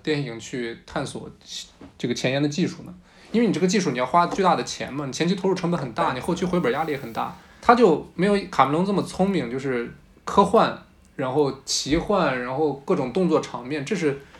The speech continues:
Speaker 1: 这是这个商业片的硬通货呀。包括这个泰坦尼克号，灾难、爱情，这也是这个，
Speaker 2: 嗯。
Speaker 1: 这个吸金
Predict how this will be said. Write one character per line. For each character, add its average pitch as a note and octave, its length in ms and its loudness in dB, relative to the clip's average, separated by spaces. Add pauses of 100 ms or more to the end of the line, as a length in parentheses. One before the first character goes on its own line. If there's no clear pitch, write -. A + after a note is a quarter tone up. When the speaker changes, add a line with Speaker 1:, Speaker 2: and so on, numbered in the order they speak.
(160)
Speaker 1:
这 - 160 -2
是 D3+ 380 2
这 D3+ 140 -2
个 B2+ 360 2
商 F3+ 200 -2
业 D#3+ 80 2
片 E3+ 120 0
的 E3+ 60 0
硬 F#3+ 160 2
通 B2+ 180 -4
货 A#2+ 200 -4
呀。 A#2+ 120 -14 (380)
包 A3 140 4
括 C#3+ 400 8
这 D3 160 0
个 A#2+ 760 -6 (100)
泰 E3+ 140 0
坦 C3 100 2
尼 C3+ 60 -2
克 D3 60 2
号， D3 320 2
灾 E3+ 180 4
难、 F3+ 340 2 (120)
爱 D3 160 4
情， A#2 280 -6 (300)
这 F#3 100 0
也 A#2+ 160 0
是 C#3 300 0
这 G#3+ 300 -6
个， B2+ 60 -6
Speaker 2:
嗯。 - 20 -8
Speaker 1:
这 B2+ 80 -10
个 B2+ 80 -6
吸 - 260 -4
金 F3 540 0